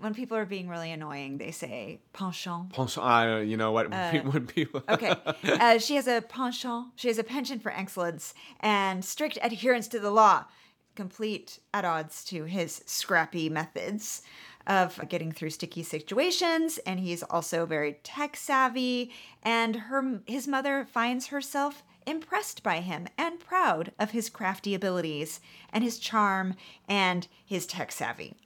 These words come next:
Speaker 1: as I said already. So, and he's also been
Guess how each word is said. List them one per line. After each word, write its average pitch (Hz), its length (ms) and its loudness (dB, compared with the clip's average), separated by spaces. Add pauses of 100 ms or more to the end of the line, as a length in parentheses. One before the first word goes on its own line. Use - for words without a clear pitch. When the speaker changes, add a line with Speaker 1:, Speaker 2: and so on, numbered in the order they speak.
(160)
Speaker 1:
as 196 160 0
I 175 80 0
said - 160 -8
already. 98 340 -8 (220)
So, 240 440 6 (240)
and 233 140 0
he's 262 240 -2
also 277 460 0
been 208 580 -4